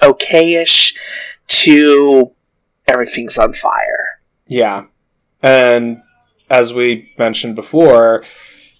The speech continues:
Speaker 2: the E U is one of those regions that's more or less been able to hobble through the crisis well enough to keep the core mechanics of the global economy moving.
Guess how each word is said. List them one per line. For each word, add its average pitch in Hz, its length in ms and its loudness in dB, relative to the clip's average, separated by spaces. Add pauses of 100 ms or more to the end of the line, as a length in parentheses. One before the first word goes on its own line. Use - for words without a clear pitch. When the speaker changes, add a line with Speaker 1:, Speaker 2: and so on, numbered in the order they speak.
(140)
Speaker 2:
the 143 120 -4
E 147 140 0
U 127 680 -4
is 147 340 2
one 147 160 0
of 123 120 -2
those 117 260 0
regions 113 520 -8
that's - 380 -4 (300)
more 143 600 2
or 147 220 2
less 127 460 2
been 123 180 -2
able 120 280 0
to 113 120 2
hobble 110 480 -2
through 113 220 -8
the 107 80 -6
crisis - 580 -6
well 110 200 -2
enough 104 320 -8
to 120 100 -10
keep 117 400 -10 (200)
the 120 220 0 (560)
core 156 560 4
mechanics 135 1200 -4 (1200)
of 127 380 4
the - 80 -2
global 120 360 2
economy 113 460 -2
moving. 98 520 -10